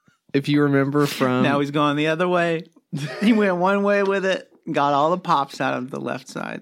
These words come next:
Speaker 2: Now
Speaker 1: Remember,
Speaker 2: it's going
Speaker 1: remember
Speaker 2: right.
Speaker 1: Ben Stiller and Puff Daddy that did the music video? And he goes,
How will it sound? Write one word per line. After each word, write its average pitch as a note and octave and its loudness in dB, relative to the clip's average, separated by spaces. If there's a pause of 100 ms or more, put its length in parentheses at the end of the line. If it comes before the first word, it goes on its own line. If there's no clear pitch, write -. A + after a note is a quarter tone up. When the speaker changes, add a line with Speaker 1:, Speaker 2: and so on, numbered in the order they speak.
Speaker 2:
Now C3+ 2
Speaker 1:
Remember, D3+ 0
Speaker 2:
it's - -4
going - -8
Speaker 1:
remember D#3 2
Speaker 2:
right. C#3 -4
Speaker 1:
Ben C3+ 2
Stiller C3+ 2
and A#2+ -4
Puff B2 0
Daddy B2+ 2
that A#2+ 4
did A2 2
the A2 2
music A#2 4
video? B2+ 2 (720)
And G2+ 0
he G#2 2
goes, E2 0